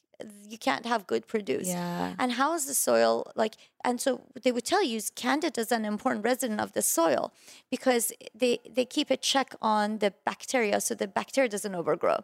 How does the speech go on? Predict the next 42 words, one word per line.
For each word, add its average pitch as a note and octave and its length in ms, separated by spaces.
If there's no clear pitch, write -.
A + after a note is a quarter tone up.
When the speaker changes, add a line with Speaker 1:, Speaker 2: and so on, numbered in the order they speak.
Speaker 2:
Mm-hmm. F3+ 600
Speaker 1:
So C#4+ 200
there C4+ 160
is C#4 140
a B3 200
y-, A3+ 360
yin B3+ 300
and A#3+ 240
Speaker 2:
Yeah. - 80
Speaker 1:
yang, F#3+ 200
you A#3 120
know, G#3+ 100
Speaker 2:
Yeah. G3 200
Speaker 1:
and G3+ 240
you A#3+ 120
can't B3+ 300
disturb B3+ 500
that. - 200
And A#2+ 120
if - 160
you A#3 80
do, A#2+ 200
that - 160
causes G#3 380
disease. - 380
So - 140
it's - 120
the - 60
same D#4 300
thing C#4+ 200
with - 140
Candida. D4+ 320
Candida D4+ 520
is A3+ 180
not A3 320
the - 80
bad - 300
guy. - 240
Candida A#3 400
is A3+ 160
keeping A3 380
a G#3+ 60